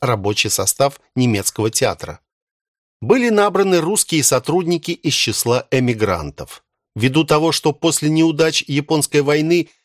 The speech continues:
и революции отношение к русским за границей стало почти презрительным –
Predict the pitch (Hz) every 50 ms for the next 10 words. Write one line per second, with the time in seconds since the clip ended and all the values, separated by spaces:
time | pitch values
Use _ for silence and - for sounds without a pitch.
0 | _ _ - 170 175 170 165 - - 151 151 151 151 147 151 170 214 214 - -
1 | - 190 190 185 - 143 127 123 123 131 - - 139 131 123 120 120 113 - 131
2 | 131 123 - - 131 117 110 113 110 113 117 123 123 123 117 - - 117 107 -
3 | - - 131 120 110 104 - 117 110 - - - - 110 - 120 113 113 101 101
4 | 107 113 104 - - 170 196 202 214 220 196